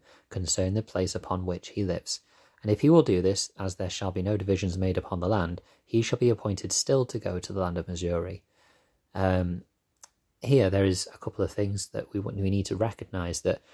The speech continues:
there was clearly something that Ezra Thayer had to change. Um, and let's not forget, we all have to repent and change. We shouldn't be looking on Ezra Thayer, you know, in a disparaging, uh, tone or way, because we all have things we need to change, I'm certain.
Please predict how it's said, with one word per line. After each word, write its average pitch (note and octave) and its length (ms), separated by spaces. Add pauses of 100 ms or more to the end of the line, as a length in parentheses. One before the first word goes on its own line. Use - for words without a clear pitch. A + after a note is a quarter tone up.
(160)
there - 80
was G#2+ 120
clearly B2+ 260
something G#2 360
that F#2+ 120
Ezra F#2 200
Thayer F#2+ 200
had - 180
to - 140
change. F#2 600 (140)
Um, F2+ 360 (360)
and B2+ 140
let's C3+ 180
not - 160
forget, G2 240
we F#2 120
all G2 140
have F#2+ 180
to F#2+ 80
repent F2+ 360
and F2 100
change. F#2 320
We G2+ 60
shouldn't F2+ 240
be F2+ 60
looking F2+ 340
on F2+ 220 (560)
Ezra F#2 220
Thayer, E2+ 400 (160)
you F#2+ 120
know, E2+ 160
in - 160
a E2+ 220 (1300)
disparaging, G2+ 800 (160)
uh, E2+ 300 (120)
tone E2+ 440
or F2 200
way, E2+ 360 (280)
because F#2 300
we F2 100
all G#2 160
have E2+ 140
things F2 300
we F2 60
need E2+ 120
to - 60
change, E2+ 340
I'm F2 100
certain. G2 460